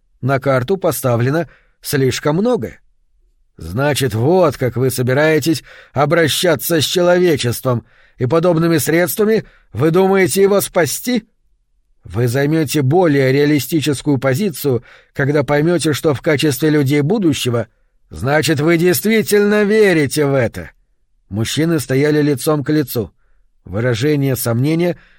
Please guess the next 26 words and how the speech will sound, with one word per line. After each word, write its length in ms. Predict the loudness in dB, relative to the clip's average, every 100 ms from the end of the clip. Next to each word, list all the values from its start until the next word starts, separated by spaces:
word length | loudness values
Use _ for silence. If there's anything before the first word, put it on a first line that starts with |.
| _
мелькнуло 640 | -4 -2 -2 -2 0 2 2
в 60 |
лице 320 | 0 -2 -2
Блейка. 460 | 0 0 0 -4 -14 _ _ _ _ _ _ -10
"Это 360 | -8 -4 -2
же 200 | 0 -2
факт, 440 | 0 2 2 2 2
Эллер, 400 | 2 2 -4 -10 _ _ _
и 100 | -4
вы 160 | 0 2
обязаны 520 | 2 2 2 2 0
смотреть 500 | 0 -2 0 0 0
на 140 | -2 0
вещи 320 | 0 0 -2
по-новому! 720 | 0 2 2 0 0 -2 -6 -18 -18 -4
Естественно, 880 | -2 0 -2 -2 0 -2 -4 -4 -6 _ -4
так 240 | -2 0
вы 200 | 2 2
и 40 |
сделаете". 720 | 2 0 2 2 0 -4 -12 -18 _ _ _ _
Он 200 | -12 -8
нахмурился 680 | -8 -4 -2 2 0 0 -4 -6 _ _ _
и 100 | -10
слегка 420 | -4 -4 -2 -2 0
приподнял 560 | 0 0 -2 0 -2
диск. 400 | -2 -6 -10 -18